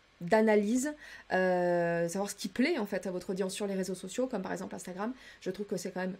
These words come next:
beaucoup mieux d'avoir son arbre à liens directement sur son site. Et la troisième raison, et pas des moindres, euh, c'est qu'on va pouvoir vraiment créer un arbre à liens qui soit cohérent avec notre branding. En général, sur des plateformes comme Linktree, et cetera, il faut payer pour pouvoir mettre,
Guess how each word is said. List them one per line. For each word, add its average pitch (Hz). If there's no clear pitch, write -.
beaucoup 214
mieux 190
d'avoir 202
son 208
arbre 285
à 202
liens 208
directement 202
sur -
son 180
site. -
Et 247
la 247
troisième 262
raison, 254
et 208
pas 311
des 294
moindres, 277
euh, 202
c'est 214
qu'on -
va 220
pouvoir 226
vraiment 247
créer 254
un 202
arbre 220
à 208
liens 233
qui 233
soit 202
cohérent 220
avec 190
notre 165
branding. 226
En 226
général, 247
sur 240
des 196
plateformes 214
comme 190
Linktree, 202
et 202
cetera, 202
il 190
faut 190
payer 262
pour 208
pouvoir 196
mettre, 214